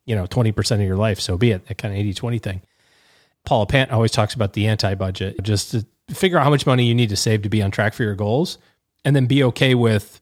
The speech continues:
kind of being a little bit freer on the other side of it. And that's, once we really adopted that and then also tracked it, we feel good about it. The downside, of course, is that in times like this where the market's down a whole bunch,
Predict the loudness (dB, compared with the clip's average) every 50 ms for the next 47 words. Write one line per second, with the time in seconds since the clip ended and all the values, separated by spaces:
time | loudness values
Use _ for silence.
0 | _ _ -4 -2 0 0 2 2 2 2 2 2 2 2 2 0 -4 -6 -4 -2
1 | 0 2 2 2 2 2 0 0 0 0 0 0 0 0 0 0 0 0 -2 -4
2 | -6 -6 -4 -2 -2 -2 -2 -4 -8 -8 -8 _ _ _ _ _ _ _ -2 0
3 | 0 2 2 2 2 2 2 2 2 4 4 4 2 2 0 -2 -2 -4 -2 0
4 | 2 2 2 0 0 0 0 2 2 2 0 0 0 -2 -4 -4 -2 0 0 0
5 | 0 -2 -4 -4 -4 -4 -6 -10 _ _ _ _ _ _ -4 -4 -2 0 -2 0
6 | 0 0 0 0 -2 -4 -6 -10 -14 _ _ _ _ _ _ _ _ _ _ _
7 | _ _ _ _ -6 -2 0 2 2 4 4 4 4 4 4 2 0 0 0 2
8 | 2 2 2 2 0 0 0 0 0 0 -2 -6 -4 -2 0 0 0 0 -2 -2
9 | -2 0 0 0 0 0 0 0 0 0 2 0 0 0 0 -2 -4 -2 -2 -2
10 | -2 -2 -2 -2 -2 -2 -2 -4 -2 -4 -6 -8